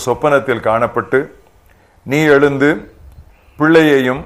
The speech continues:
அதன் தாயையும் கூட்டிக் கொண்டு இஸ்ரவேல் தேசத்துக்கு போ,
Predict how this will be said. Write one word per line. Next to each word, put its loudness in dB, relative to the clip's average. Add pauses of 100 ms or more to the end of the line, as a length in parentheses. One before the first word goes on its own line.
(180)
அதன் -2
தாயையும் 2
கூட்டிக் -4
கொண்டு -2 (540)
இஸ்ரவேல் 2
தேசத்துக்கு -2
போ, 0